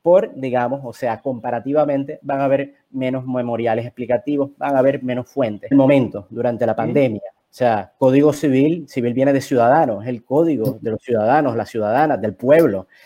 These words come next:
Speaker 1: ¿Cómo es que el Código del Pueblo se va a aprobar mientras los ciudadanos, ciudadanas están en cuarentena? Y menos que entre en vigor en seis meses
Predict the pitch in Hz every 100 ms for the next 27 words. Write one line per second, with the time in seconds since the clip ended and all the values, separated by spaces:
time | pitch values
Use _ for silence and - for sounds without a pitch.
0 | _ - 131 147 156 156 143 147 160 160
1 | 147 - 165 165 143 131 131 - 127 123
2 | 139 143 160 147 156 131 143 135 139 123
3 | 120 123 - 117 117 120 135 151 135 131
4 | 147 139 127 135 147 143 110 - 139 165
5 | 104 _ - _ - 147 139 165 185 160
6 | 143 147 185 175 143 156 175 143 - 160
7 | 165 120 131 196 - 104 _